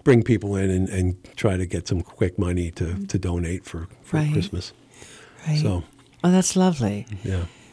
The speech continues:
Speaker 2: And so folks can find out more. You've got hub wilson dot com.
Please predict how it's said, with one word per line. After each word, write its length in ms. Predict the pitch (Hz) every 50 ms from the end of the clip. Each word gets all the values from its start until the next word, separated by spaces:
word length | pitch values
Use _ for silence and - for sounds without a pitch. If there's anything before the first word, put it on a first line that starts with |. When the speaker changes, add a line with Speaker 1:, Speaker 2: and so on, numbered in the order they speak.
| - - - - - -
Speaker 2:
And 160 | - 190 190
so 180 | - - 214 202
folks 300 | 190 - 233 240 240 -
can 140 | - - 208
find 280 | 190 - 185 175 170 165
out 180 | 160 156 135
more. 260 | 92 147 151 151 151 151
You've 280 | 147 147 160 160 156 -
got 360 | - 160 151 143 139 143 135 - - - _ -
hub 220 | - 202 196 190 175
wilson 380 | 170 175 180 175 - 180 170
dot 260 | 147 151 139 127 127 -
com. 540 | - - 160 120 92 82 71 98 123 127